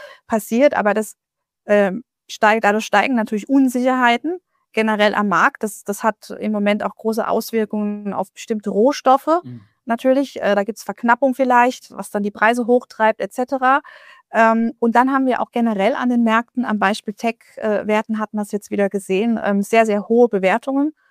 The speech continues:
Speaker 1: Und, ähm, da muss man genau schauen. Und in unserer gesamten strategischen Ausrichtung heißt es im Moment einfach noch selektivere Titelauswahl. Ähm, und, äh, physische Edelmetalle als Beimischung, also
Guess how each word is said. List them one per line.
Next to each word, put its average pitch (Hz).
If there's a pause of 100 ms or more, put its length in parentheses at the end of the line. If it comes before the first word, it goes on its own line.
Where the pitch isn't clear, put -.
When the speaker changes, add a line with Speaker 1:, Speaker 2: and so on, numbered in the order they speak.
(300)
Speaker 1:
Und, 214
ähm, 202
da 196
muss 208
man 202
genau 190
schauen. 233 (480)
Und 220 (220)
in 226
unserer 220
gesamten 233
strategischen 220
Ausrichtung 262
heißt 220
es 220
im 208
Moment 202
einfach 190
noch 233
selektivere 254
Titelauswahl. 269 (840)
Ähm, 214
und, 208 (280)
äh, - (140)
physische 240
Edelmetalle 262
als -
Beimischung, 240
also 202